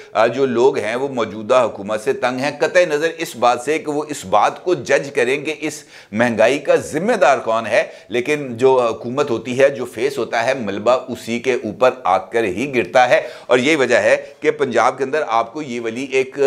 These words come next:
रिफ्ट नज़र आएगी कि खुद हुक्मरान इत्तेहाद के जो वोटर सपोर्टर हैं वो हुक्मरान इत्तेहाद से थोड़ा सा, अ, अ, अ, गमो गुस्से का इजहार कर रहे हैं। लेकिन पीटीआई की पोजीशन, अ, जो सोशल मीडिया के मुताबिक वो इस वक्त बहुत ज़्यादा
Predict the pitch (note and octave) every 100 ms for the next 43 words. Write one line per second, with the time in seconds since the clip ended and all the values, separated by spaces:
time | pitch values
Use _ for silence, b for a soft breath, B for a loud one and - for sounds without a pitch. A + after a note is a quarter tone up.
0 | C#3+ C#3+ - A#2 F3 F3+ A#2+ A2+ A2+ G#2+
1 | A2+ C3+ C#3 - - C3 G3+ G#3+ E3 C3+
2 | A2+ A#2+ A#2 C#3 C3+ - G2+ G#2 A2+ A#2+
3 | A2+ C3 A#2 A#2+ F#2+ G#2 A#2+ G2+ G2+ G2+
4 | B2 C#3 B2 G2 G#2 G2+ G2+ G#2+ G#2 F2+
5 | G2 C3+ C3+ G#2 A2 A2 D#3+ - B B
6 | - A#2+ B2+ - B2 A#2+ A#2 A#2 A2+ A2
7 | G#2+ C#3+ E3+ C3+ A#2+ A#2 G#2+ G#2+ G2+ F2
8 | E2+ E2+ E2 D#2+ D#2 B B - A#2 C3+
9 | F3+ D3+ C#3+ C#3+ A2+ C#3+ C3+ A#2 A2+ A#2
10 | C3+ C#3+ B B G2 A2+ A#2 A2+ A#2+ A#2
11 | - - A2+ - E3+ E3 C3 B2 A#2 A2+
12 | A#2 G#2+ A2 B2 D3 D3 A#2 - G2+ C3+
13 | B2 F#2+ G#2 G2+ G2 G#2+ F3+